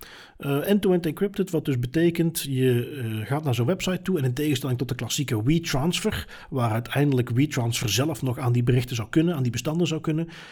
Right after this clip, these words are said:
ga je hier naar die website toe, je uploadt het, meteen al wordt het versleuteld vanop jouw eigen computer. Dat gaat dan naar die servers toe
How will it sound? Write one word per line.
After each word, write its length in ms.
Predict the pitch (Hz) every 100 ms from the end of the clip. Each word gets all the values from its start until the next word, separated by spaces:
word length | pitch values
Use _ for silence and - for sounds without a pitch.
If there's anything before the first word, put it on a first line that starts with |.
| -
ga 200 | 151 139
je 120 | 135
hier 200 | 127 220
naar 100 | 220
die 120 | 147
website 360 | 139 190 180 175
toe, 220 | 196 185 - -
je 260 | 143 -
uploadt 400 | 196 196 185 175
het, 220 | 202 - -
meteen 560 | 135 143 - 262 285 -
al 320 | 190 160 117
wordt 180 | 165 -
het 100 | -
versleuteld 720 | 123 - 160 226 147 117 -
vanop 400 | 127 127 156 -
jouw 380 | 151 127 110 95
eigen 380 | - 165 202 143
computer. 520 | 113 - 190 233 -
Dat 200 | - 147
gaat 200 | - 156
dan 100 | 147
naar 100 | 123
die 100 | 117
servers 420 | 113 180 180 165 -
toe 180 | 170